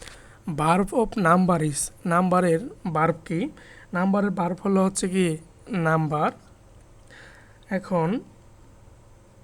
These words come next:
which one is imperative sentence? যে সেন্টেন্স দ্বারা কি আদেশ, নির্দেশ, উপদেশ, অনুরোধ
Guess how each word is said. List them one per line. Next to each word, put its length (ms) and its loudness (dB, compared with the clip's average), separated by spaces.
which 260 4
one 340 2
is 60 -4
imperative 580 0
sentence? 400 -4
যে 140 0
সেন্টেন্স 380 0
দ্বারা 220 0
কি 180 -6
আদেশ, 480 -2
নির্দেশ, 440 -2
উপদেশ, 540 -4
অনুরোধ 340 -4